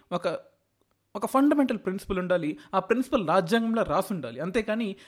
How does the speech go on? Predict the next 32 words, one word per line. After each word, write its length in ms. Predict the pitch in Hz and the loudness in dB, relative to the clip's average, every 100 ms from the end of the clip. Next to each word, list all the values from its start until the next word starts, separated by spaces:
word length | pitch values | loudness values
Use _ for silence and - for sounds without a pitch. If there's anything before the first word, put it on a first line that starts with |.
| _ | _
ఆ 140 | 151 156 | 0 0
నచ్చిన 520 | 147 180 - 226 160 | 0 -6 -2 -2 -2
లేదా 340 | 151 180 185 - | 0 2 2 4
ఆ 160 | 143 139 | 4 4
వచ్చిన 540 | 165 190 - 233 156 - _ | 2 -2 -4 -2 -4 -10 _
సీఎం, 400 | 220 202 180 165 | -6 -4 -4 -6
పీఎం 380 | 185 190 156 165 _ - | -4 -4 -4 -10 _ -4
లేదా 180 | 160 160 | 0 2
ఎమ్మెల్యే, 520 | - 180 214 196 160 | 0 0 0 0 0
ఎంపీ 400 | 175 220 233 220 | 0 0 0 -4
మీద 140 | 175 175 | -2 -2
డిపెండ్ 360 | 160 156 185 | 0 0 0
అవ్వకూడదు. 560 | 156 165 185 165 139 147 - - | 0 0 0 0 -2 -4 -8 -6
ఆ 200 | 156 151 | 2 2
ప్రిన్సిపల్ 560 | 139 - 196 254 - 180 | 2 0 -2 0 -2 0
ఎలా 160 | 151 185 | 2 2
ఉండాలి 380 | 175 165 170 | 4 0 0
అంటే, 380 | 165 139 135 143 - - | -2 -4 -6 -6 -8 -8
ఇండియాలో 300 | 185 233 226 | -2 0 2
తయారు 260 | 202 180 | 4 4
చేసే 120 | 180 190 | 0 0
చట్టాలు 380 | 196 190 254 | 0 2 2
ఎలా 140 | 214 208 | 6 6
ఉండాలంటే, 640 | 208 202 196 160 147 156 - - | 4 2 0 -2 -4 -4 -8 -6
ఒక 140 | 170 | -4
directive 460 | 160 151 254 262 254 | -2 0 0 0 -2
principles 420 | 202 196 190 170 | -2 -4 -6 -4
of 100 | 170 | -8
state 200 | - 175 175 | -6 -8 -2
పాలసీలో 460 | 165 160 185 160 147 | -2 -2 -4 -4 -2
ఇంక్లూడ్ 440 | 190 233 247 185 | -2 0 0 0
చేసి 340 | 185 180 156 | -2 -2 -6